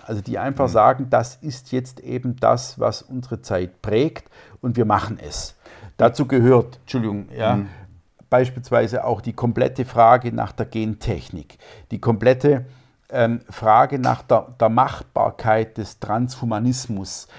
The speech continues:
Speaker 2: Mhm.
Speaker 1: die komplette, äh, Frage nach der Optimierung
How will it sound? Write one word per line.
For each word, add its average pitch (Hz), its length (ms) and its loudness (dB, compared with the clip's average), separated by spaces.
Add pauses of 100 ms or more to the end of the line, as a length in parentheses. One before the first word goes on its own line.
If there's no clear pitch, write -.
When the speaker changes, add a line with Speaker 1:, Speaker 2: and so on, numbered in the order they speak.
Speaker 2:
Mhm. 87 260 -14
Speaker 1:
die 139 100 -10
komplette, 131 600 0 (400)
äh, 123 300 -10
Frage 127 500 6
nach 123 220 -4
der - 240 -6
Optimierung 135 1000 0